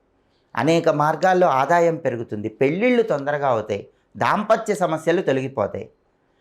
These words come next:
ఆ విధి విధానం ఏంటంటే, గరుడ పంచమి రోజు స్నానం చేశాక మీ ఇంట్లో పూజ గదిలో ఒక తమలపాకు పెట్టండి. ఆ తమలపాకు మీద పసుపు ముద్ద ఉంచండి. ఆ పసుపు ముద్దకి మూడు చోట్ల కుంకుమ బొట్లు పెట్టండి.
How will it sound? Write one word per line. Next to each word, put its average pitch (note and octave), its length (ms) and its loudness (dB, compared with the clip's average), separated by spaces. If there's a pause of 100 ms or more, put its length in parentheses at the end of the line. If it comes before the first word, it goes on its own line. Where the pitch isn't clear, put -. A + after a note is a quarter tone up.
(160)
ఆ G#2+ 80 0
విధి C3 220 2
విధానం F3 400 2
ఏంటంటే, A2 640 -2
గరుడ F3+ 200 4
పంచమి F#3+ 460 0
రోజు C#3+ 220 2
స్నానం C3+ 520 -2
చేశాక A2 580 -2 (480)
మీ B2+ 80 2
ఇంట్లో D#3 340 2
పూజ G#3 340 2
గదిలో C3 640 2
ఒక A#2+ 240 -2
తమలపాకు D3 500 0
పెట్టండి. F#2+ 460 -8 (640)
ఆ G#2 60 -4
తమలపాకు D#3 640 0
మీద C#3+ 180 -2
పసుపు E3+ 500 -2
ముద్ద B2+ 200 -2
ఉంచండి. F#2 520 -6 (760)
ఆ A2 100 4
పసుపు F3 460 2
ముద్దకి F3 760 0
మూడు F3 380 4
చోట్ల F3+ 420 2
కుంకుమ E3+ 440 0
బొట్లు B2+ 260 0
పెట్టండి. F2+ 460 -6